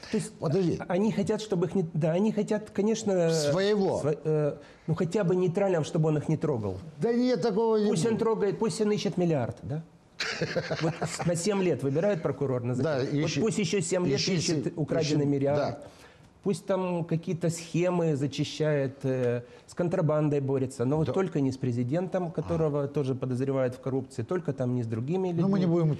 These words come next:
Speaker 2: э, касаться
Speaker 1: Э,
Speaker 2: этого. Ну, всех
Speaker 1: я,
Speaker 2: подозревают в коррупции.
Speaker 1: Да, то есть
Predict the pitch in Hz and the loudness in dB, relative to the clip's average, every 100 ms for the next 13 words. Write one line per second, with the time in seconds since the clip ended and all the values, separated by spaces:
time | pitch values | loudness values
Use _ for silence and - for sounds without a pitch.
0 | 131 180 160 170 147 160 127 147 135 131 | -2 -2 0 -2 0 -2 0 0 0 0
1 | 123 135 196 170 - - 214 196 160 156 | -2 0 -2 -2 -4 -2 0 0 2 0
2 | 147 139 127 - 123 110 151 160 202 160 | 0 0 0 -2 -2 -2 0 2 2 0
3 | - 151 202 - | -4 -4 -4 -4